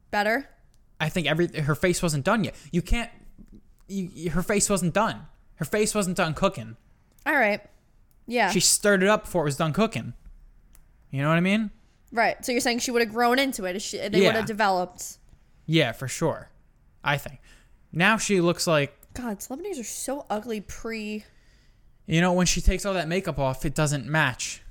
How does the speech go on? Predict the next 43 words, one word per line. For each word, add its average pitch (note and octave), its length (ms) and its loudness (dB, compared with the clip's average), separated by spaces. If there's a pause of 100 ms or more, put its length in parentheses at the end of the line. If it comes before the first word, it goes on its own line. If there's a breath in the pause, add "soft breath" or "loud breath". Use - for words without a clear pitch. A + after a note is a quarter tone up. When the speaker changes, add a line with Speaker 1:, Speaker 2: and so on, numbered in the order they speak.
Speaker 2:
'cause C#3+ 260 0
her C#3 160 2
lips D#3 280 0
stay C#3+ 160 2
the A#3+ 60 2
Speaker 1:
Yeah, A3+ 100 6
Speaker 2:
same. D3+ 140 6
Speaker 1:
you C3+ 40 4
say A#3 260 0
that. F#3+ 380 -2
Girls, A#3+ 440 -2 (200)
they A#3+ 160 0
do C4 200 -2
it A3+ 260 -2
to, A3 340 -4 (600)
to B3+ 180 -2
make A3 280 -4
their G#3+ 140 -4
stuff G#3+ 340 -4
look G#3 220 -8
bigger. G3+ 480 -2 (1040)
Speaker 2:
Hmm? D#3 180 -4
Speaker 1:
You C#4+ 120 -2
said F4 280 0
this. G#3 300 -2
You B3 80 -6
said B3 340 -2 (480 soft breath)
girls C4+ 340 0 (120)
do C#4 160 -2
all B3 120 4
that A3 180 2
makeup A3+ 360 -4
and A#3 80 -10
stuff G#3 240 -6
to, - 100 -10
m-, G#3 280 -8 (140)
to, G#3+ 200 -6
for A3 220 -8
their G3+ 180 0
features A3 480 -8
to G#3+ 60 -6
look G#3+ 200 -8
bigger, A3 480 2